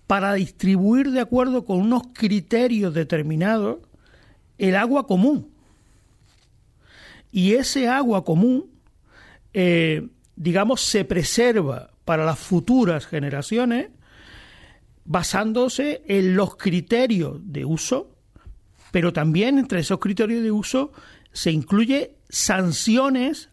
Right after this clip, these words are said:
a quienes no respeten los criterios comunes. La clave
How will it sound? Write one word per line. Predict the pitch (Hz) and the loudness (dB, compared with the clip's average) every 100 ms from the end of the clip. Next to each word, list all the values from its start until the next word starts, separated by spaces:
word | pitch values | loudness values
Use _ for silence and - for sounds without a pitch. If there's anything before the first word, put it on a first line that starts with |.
| - | -8
a | 190 | -6
quienes | - 180 165 | -2 -2 0
no | 165 214 | 0 0
respeten | 226 214 - 220 180 190 185 - - - _ | -2 -6 0 0 0 -4 -6 -10 -20 -20 _
los | - 165 | -4 -4
criterios | - 143 175 170 160 | -2 -2 0 0 -2
comunes. | - 143 117 117 - _ _ _ - - - - - - - | -4 -6 -6 -10 -16 _ _ _ -20 -20 -20 -20 -20 -20 -4
La | 175 180 180 | 0 0 0
clave | 233 277 302 294 277 | -2 0 0 -2 -4